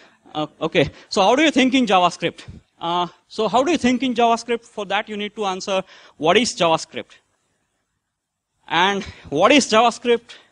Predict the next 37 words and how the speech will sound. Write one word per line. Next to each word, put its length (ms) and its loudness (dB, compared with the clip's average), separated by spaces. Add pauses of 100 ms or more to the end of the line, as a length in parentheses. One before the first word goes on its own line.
(580)
leads 500 -2
to 160 -8
Nirvana. 560 -4 (640)
JavaScript 480 2
is 80 0
nothing 320 -2
but 160 2
Lisp 440 0
in 200 -2
C's 300 -6
clothing. 480 -4 (120)
This 160 -6
is 140 0
very 220 2
important. 560 2
If 160 -10
you 60 -4
know 200 2
this, 320 2 (240)
you, 160 -4
you 320 -2
can, 300 0
you 100 -2
know, 440 2
use 280 -4
JavaScript 500 -8
to 60 -6
your, 220 -2 (240)
uh, 220 -10 (520)
uh, 220 -12 (1300)
advantage 580 0
and 280 -4 (160)
whatever 320 -8
else 200 -8
you 60 -10
can. 240 -12 (540)
Um, 200 -10